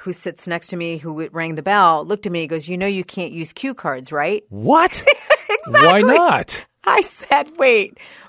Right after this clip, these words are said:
Speaker 1: first of all, bad time for a joke." He's like, "No,
Speaker 2: Yeah.
Speaker 1: I'm not joking." He goes, "No, the executive producer of the show doesn't like cue cards. This is not boxing."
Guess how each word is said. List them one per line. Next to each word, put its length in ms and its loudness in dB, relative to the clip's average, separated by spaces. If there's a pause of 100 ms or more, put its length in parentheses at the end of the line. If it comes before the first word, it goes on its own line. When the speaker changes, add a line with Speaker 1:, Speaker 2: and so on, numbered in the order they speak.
(340)
Speaker 1:
first 300 4
of 60 -2
all, 260 8
bad 380 2
time 240 2
for 80 2
a 60 0
joke." 420 2
He's 200 -12
like, 160 2
"No, 140 8
Speaker 2:
Yeah. 80 8
Speaker 1:
I'm 80 2
not 180 4
joking." 320 0
He 100 -4
goes, 260 -6
"No, 260 0 (320)
the 140 -2
executive 560 -2
producer 480 -4
of 80 -4
the 80 -10
show 220 -4
doesn't 260 -8
like 160 -4
cue 120 -6
cards. 280 -4
This 120 -10
is 140 -12
not 240 0
boxing." 500 -6